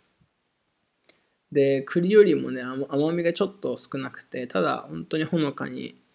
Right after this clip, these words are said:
甘みがあるような感じで、はい、すごく美味しかったです。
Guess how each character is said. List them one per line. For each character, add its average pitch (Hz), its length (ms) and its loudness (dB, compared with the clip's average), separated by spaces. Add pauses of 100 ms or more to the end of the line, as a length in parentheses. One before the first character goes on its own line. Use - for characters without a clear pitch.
(320)
甘 131 220 -4
み 127 160 -2
が 127 120 2
あ 110 40 0
る 123 60 2
よ 113 100 -2
う 92 60 -8
な 110 100 -8
感 107 300 -8
じ 113 120 -12
で、 107 340 -4 (680)
は 131 200 -2
い、 127 60 -4
す 160 140 -4
ご 175 100 0
く 143 160 -6
美 117 60 2
味 120 80 -2
し - 40 -6
か 110 100 -4
っ - 100 -12
た - 100 -16
で 85 140 -14
す。 - 280 -10